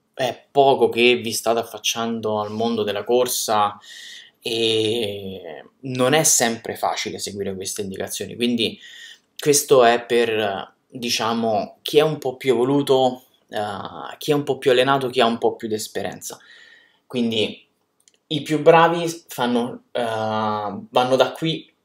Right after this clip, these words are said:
a qui, ma se tornate un po' più indietro e arrivate fino al settanta, per me va benissimo, ragazzi, cioè non, eh, qui parliamo di finezze,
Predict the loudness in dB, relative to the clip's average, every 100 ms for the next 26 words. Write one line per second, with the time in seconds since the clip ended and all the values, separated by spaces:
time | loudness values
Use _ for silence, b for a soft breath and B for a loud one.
0 | _ -14 -10 -6 -6 -6 b b b b
1 | _ _ _ _ -6 -4 -2 -2 0 0
2 | 2 2 2 4 4 4 -2 4 4 6
3 | 4 4 4 4 2 0 -2 -2 -2 -6
4 | -2 -2 -2 -4 -6 -6 -10 _ _ _
5 | _ _ _ _ _ _ -8 -4 0 2
6 | 0 0 -6 -6 -8 -6 -2 -2 -4 -4
7 | -4 -2 -4 -4 -2 0 0 -2 -12 -20
8 | -20 -20 -16 -12 -10 -10 -12 -16 _ _
9 | -4 -2 -2 0 0 2 2 4 2 0
10 | -6 -4 -4 -4 -4 -6 -4 -6